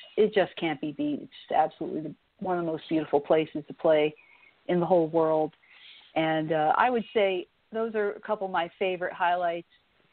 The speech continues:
And, uh, in terms of shows, I,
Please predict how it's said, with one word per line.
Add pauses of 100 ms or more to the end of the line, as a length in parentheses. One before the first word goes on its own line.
And,
uh, (120)
in
terms
of (160)
shows, (960)
I,